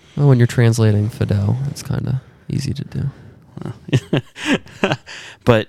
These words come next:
Speaker 2: I mean, yeah, typically, like I said, I, it's the needs of the many over the needs of the few. But
Speaker 1: Mein Führer.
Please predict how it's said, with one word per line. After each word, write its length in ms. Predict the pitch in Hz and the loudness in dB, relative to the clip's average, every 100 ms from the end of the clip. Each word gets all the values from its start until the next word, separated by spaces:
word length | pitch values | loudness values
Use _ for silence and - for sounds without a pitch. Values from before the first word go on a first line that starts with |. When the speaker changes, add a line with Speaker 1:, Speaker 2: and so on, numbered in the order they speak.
| - | 0
Speaker 2:
I 100 | 117 | 2
mean, 220 | 123 117 | 2 2
yeah, 240 | 131 104 | 4 2
typically, 560 | 104 139 127 - 117 107 | 2 0 -2 0 0 2
like 180 | 101 98 | 0 -2
I 80 | 92 | -4
said, 260 | - 95 | -4 -2
I, 260 | 90 90 - | 0 -2 -4
it's 460 | - 104 - - - - - - | -4 -2 -2 -4 -8 -16 -20 -18
the 320 | - 85 107 | -12 -4 -2
needs 380 | 104 104 104 101 | 0 0 -2 -2
of 100 | 95 | -4
the 60 | 101 | -2
many 340 | 98 95 90 | -2 -2 -2
over 160 | 87 92 | -4 -4
the 80 | 82 | -2
needs 300 | 92 90 - | -2 -4 -4
of 80 | |
the 80 | 76 | -6
few. 400 | - 80 69 - _ _ _ _ _ _ _ _ _ _ _ - - | -4 -4 -2 -4 _ _ _ _ _ _ _ _ _ _ _ -12 0
But 200 | 101 110 | 2 4
Speaker 1:
Mein 180 | 131 | 2
Führer. 480 | 135 117 170 202 156 | 2 4 4 2 0